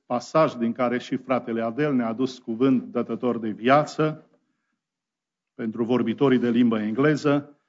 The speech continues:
și consimt alături de el și de familia noastră, familiile noastre, ceea ce a însemnat perioada pe care am depășit-o, prin care am trecut, și vă mulțumim în numele Domnului de tot suportul, în rugăciune, suport spiritual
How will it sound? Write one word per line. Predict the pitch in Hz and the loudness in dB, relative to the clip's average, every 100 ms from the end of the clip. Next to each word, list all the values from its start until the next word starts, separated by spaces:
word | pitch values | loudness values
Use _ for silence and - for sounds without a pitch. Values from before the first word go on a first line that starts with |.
| _ _ | _ _
și | - 196 | -4 0
consimt | 208 202 - 190 147 107 - _ _ | 4 2 2 4 4 4 -4 _ _
alături | 120 139 135 135 113 | 0 2 2 0 2
de | 139 | 2
el | 165 170 | 2 0
și | - | -2
de | 127 | -2
familia | 123 131 127 165 165 156 | 0 2 4 4 4 4
noastră, | 151 147 - 131 | 4 2 -2 -6
familiile | 120 113 156 151 | 0 2 2 2
noastre, | 143 143 139 - 127 127 127 - _ _ | 0 0 -2 -4 -2 -2 -4 -20 _ _
ceea | - 196 175 | 2 4 6
ce | 175 | 4
a | 170 | 2
însemnat | 165 - 180 180 170 135 - | 2 0 2 4 4 2 0
perioada | 139 139 151 147 135 131 | 2 4 4 4 4 2
pe | 123 135 | 0 -4
care | 131 131 | -2 0
am | 127 123 120 127 | 2 2 0 -2
depășit-o, | 113 135 131 120 - 170 165 143 - _ _ _ | 0 0 0 -4 -4 -4 -2 -4 -6 _ _ _
prin | - 135 | -4 -2
care | 120 147 143 | 2 4 4
am | 127 | 2
trecut, | 123 120 113 160 160 - - _ _ | 0 -4 0 0 0 -6 -20 _ _
și | _ - | _ 2
vă | 156 | 4
mulțumim | 170 170 - 170 175 | 4 2 2 2 2
în | 156 | 2
numele | 147 135 131 | 4 4 4
Domnului | 160 160 147 | 4 4 2
de | 135 | 0
tot | 127 143 135 | 0 -2 -2
suportul, | - 127 170 180 156 156 | -4 0 4 4 2 0
în | 143 127 | 2 2
rugăciune, | 123 113 117 165 175 165 | 2 0 0 4 4 2
suport | 143 135 123 139 | -2 -4 0 -2
spiritual | 135 135 123 - 127 151 156 - _ | 0 -2 -2 0 2 4 2 -2 _